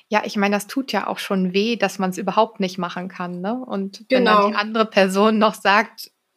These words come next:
Speaker 1: du willst das gar nicht unterbewusst, das ist ja schon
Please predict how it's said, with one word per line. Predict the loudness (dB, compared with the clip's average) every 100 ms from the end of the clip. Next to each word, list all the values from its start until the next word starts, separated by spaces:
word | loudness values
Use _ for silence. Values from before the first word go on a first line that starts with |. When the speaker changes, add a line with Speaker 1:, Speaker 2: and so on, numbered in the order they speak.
| -8
Speaker 1:
du | -4 -2 2
willst | 4 2 0 0
das | 0 0
gar | 0 2
nicht | 0 -2 -2
unterbewusst, | 0 0 0 0 -4 -4 -10
das | -10
ist | -10 -8
ja | -8
schon | -4 -4 -6 -10